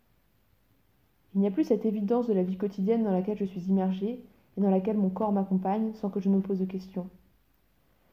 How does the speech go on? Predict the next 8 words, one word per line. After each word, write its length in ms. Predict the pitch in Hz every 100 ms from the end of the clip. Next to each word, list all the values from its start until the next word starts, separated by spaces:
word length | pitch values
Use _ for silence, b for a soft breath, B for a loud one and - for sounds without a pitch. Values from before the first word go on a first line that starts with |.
| _
Je 120 | 185
deviens 280 | 208 196 214
consciente 640 | 233 233 - 233 294 -
des 200 | 202 190
exigences 440 | 233 220 226 214 208
de 80 | 190
mon 140 | 180
corps. 400 | 180 185 190 -